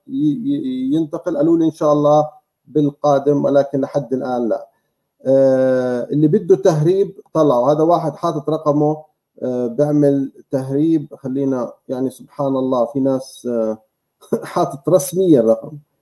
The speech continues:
ال-، الثمرة غنية بفيتامين سي والكالسيوم والحديد. بحكي عن ثمرة الباباو اللي شفناها في مدغشقر.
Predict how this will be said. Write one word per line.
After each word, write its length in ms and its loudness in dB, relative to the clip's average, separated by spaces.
ال-، 600 2
الثمرة 560 4
غنية 380 4
بفيتامين 580 0
سي 240 -6
والكالسيوم 600 -2
والحديد. 380 -4
بحكي 280 -6
عن 140 -2
ثمرة 400 -4
الباباو 520 0
اللي 120 0
شفناها 500 0
في 220 0
مدغشقر. 680 -4